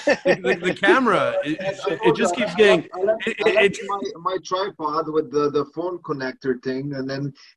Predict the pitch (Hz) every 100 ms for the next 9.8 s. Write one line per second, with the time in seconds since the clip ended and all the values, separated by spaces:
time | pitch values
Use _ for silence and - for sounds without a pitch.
0 | - 143 175 170 160 160 185 190 185 180
1 | 180 156 165 185 156 180 170 160 170 151
2 | 127 - 170 160 139 127 - 220 262 -
3 | - 302 262 330 - 254 262 277 240 254
4 | 240 254 233 208 240 - - 269 285 220
5 | 196 - - 196 - - 156 - - _
6 | - - 233 240 - - 202 247 277 -
7 | 254 269 277 220 240 220 226 180 - 247
8 | 247 185 185 180 170 147 196 196 170 143
9 | 113 98 95 110 127 160 170 147